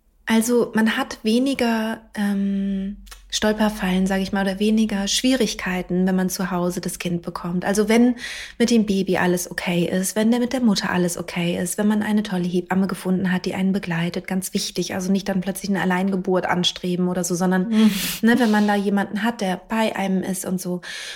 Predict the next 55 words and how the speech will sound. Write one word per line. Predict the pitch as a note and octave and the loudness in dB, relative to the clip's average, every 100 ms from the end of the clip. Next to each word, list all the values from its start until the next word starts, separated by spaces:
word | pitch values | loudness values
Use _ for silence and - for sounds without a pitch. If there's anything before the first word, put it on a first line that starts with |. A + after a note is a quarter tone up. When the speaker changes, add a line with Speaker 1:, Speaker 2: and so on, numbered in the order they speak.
| - | -4
Speaker 1:
Und | G#3+ | 2
man | G#3 A3 | 4 4
das | A3+ | 2
Gefühl | B3 - C#4 C#4 | -4 -4 0 0
hat, | B3 | 0
man | A3 | -2
fühlt | G#3+ B3 B3 | -2 -2 -2
sich | A#3+ | -6
zu | - A3+ | -6 -4
Hause | A3+ A#3+ A3+ | -2 0 0
auch | G#3 A3 | -4 0
wirklich | A#3+ A#3+ A#3 G3 | 2 2 -2 0
sicher. | A3+ G#3+ F#3 F3+ - - - - | 0 0 -2 -4 -8 -16 -18 -4
Man | G3+ | -2
fühlt | G#3+ G#3 | 0 -2
sich | G#3 - | -4 -2
sicher | C#4 C4+ B3 A3 | -2 -2 -2 -2
und | - F3+ G3+ | -2 -4 -2
wohl, | G#3+ A#3 | 2 2
man | G#3+ F#3+ | 2 0
hat | F#3+ | -2
ein | F#3+ | -4
gutes | G3 G3 - | -4 -6 -8
Gefühl | G3+ - A#3 | -10 -2 0
für | A3 F#3+ | 0 -4
sich | - A#3 A#3 G#3+ | -2 -2 -2 -6
und | F#3 | -4
seinen | F3 F3 | -4 -4
Körper, | - G#3 G3+ F#3 | -4 -4 -4 -6
sein | F3+ F#3 | -4 -2
Baby. | G#3+ A3 G#3 G#3 G#3 - - - - - - | 0 0 0 -2 -4 -10 -16 -14 -16 -18 -6
Ähm, | G3+ G3+ G3 G3 G3+ - | 0 2 4 2 -2 0
und | G#3+ G#3 | 2 2
die | - | -2
Klinik | - G#3 G3 | -4 -2 -2
ist | A3 - | -4 -4
vielleicht | G3 F#3+ | -2 -2
jetzt | F#3+ - | -6 -8
auch | F3 | -8
nicht | F#3+ - | -8 -2
zwei | G#3 E3+ | -2 -2
Stunden | - F#3 F3 F3+ | -2 -4 -4 0
weg, | A3 B3 - - | 2 2 -2 -6
<laughs> | |
sondern, | - F#3+ G3+ F#3+ | -4 0 2 2
ne, | A#3 | 0
man | D#4 G3+ | -2 -6
könnte | - E3+ - | -6 -8 -4
dann | F3+ | -2
auch | F#3 - | 0 4
Speaker 2:
Oh, | A#3+ | 6
ja. | G#3 | 6
Speaker 1:
wechseln | A#3+ A3+ G#3+ | 4 2 2
im | G#3+ | 0
Zweifel. | - F#3 F#3 F#3 | 0 -2 -2 -4